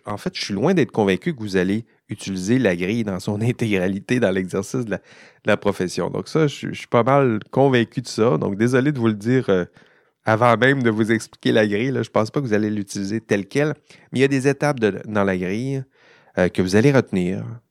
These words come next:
C'est, c'est, c'est ça qui est important, c'est-à-dire qu'après avoir, euh, appris, vous vous êtes fait expliquer cette grille, après avoir utilisé cette grille, après quelques reprises, là, vous allez l'appliquer bientôt à votre T P un.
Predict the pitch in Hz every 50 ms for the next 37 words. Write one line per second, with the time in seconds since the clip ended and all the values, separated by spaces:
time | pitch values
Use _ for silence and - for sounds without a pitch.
0 | _ - - - - - - - - - - - 101 98 95 - - - - 101
1 | 98 - - 131 - - - 98 90 85 - - 64 - - - 92 104 113 -
2 | - 90 90 92 104 107 107 - - - 95 92 92 - - - 117 113 101 110
3 | 110 117 120 117 - _ _ _ _ _ _ _ _ _ _ _ _ _ _ _
4 | - - - _ 98 104 104 - - - 104 107 120 - - _ _ _ - -
5 | 95 95 90 90 87 - - - 95 - 117 - - - - - - - 135 127
6 | - 110 101 98 92 80 85 87 87 87 87 - - - 92 92 92 92 98 107
7 | 107 - - 113 107 104 123 135 135 - 107 98 90 90 82 82 82 87 113 -
8 | - _ _ _ _ _ _ _ _ _ _ _ _ _ _ _ _ _ - -
9 | - - - 95 90 90 90 90 87 85 - - 131 147 143 - 135 120 120 -
10 | - 95 95 95 92 98 92 87 90 95 90 92 95 98 101 101 - - - -
11 | - 131 127 120 113 107 98 - 123 123 110 101 92 - - 101 92 - 90 80
12 | 78 82 101